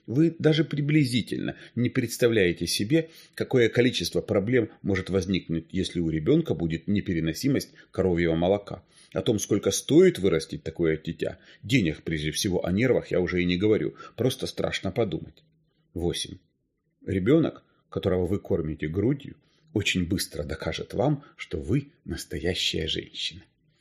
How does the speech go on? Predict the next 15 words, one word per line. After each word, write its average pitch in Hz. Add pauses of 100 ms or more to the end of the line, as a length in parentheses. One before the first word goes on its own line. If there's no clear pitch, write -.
(280)
Ни 123
один 101
мужчина, -
каким -
бы 82
Казановой 80
он 87
ни 127
был, - (500)
сделать 95
этого -
не 92
в -
состоянии. - (1300)
Итак, -